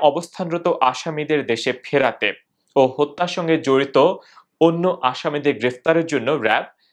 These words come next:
চেষ্টা চালিয়ে যাচ্ছে। থানা পুলিশ সূত্র জানায়, গত ত্রিশ এপ্রিল রাত আটটার পর কুমিল্লার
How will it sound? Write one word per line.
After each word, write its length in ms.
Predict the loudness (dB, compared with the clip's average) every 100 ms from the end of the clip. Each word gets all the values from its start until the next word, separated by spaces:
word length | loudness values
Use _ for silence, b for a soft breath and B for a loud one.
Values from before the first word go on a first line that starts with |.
| _
চেষ্টা 340 | -4 -4 -2 -2
চালিয়ে 380 | 0 -2 -2 0
যাচ্ছে। 300 | -2 -2 -4 -6 -10 _ _ _ _ -8
থানা 260 | -2 0 0
পুলিশ 280 | -2 -2 -2
সূত্র 220 | -6 -2 0
জানায়, 380 | 2 2 2 -2 b b b b -2
গত 200 | 0 0 -4
ত্রিশ 280 | -4 -4 -2 -4
এপ্রিল 340 | -4 -2 0 2
রাত 220 | 2 2 -2 -4
আটটার 400 | -4 -2 -2 -2 0
পর 200 | 2 2 0
কুমিল্লার 440 | -8 -8 0 0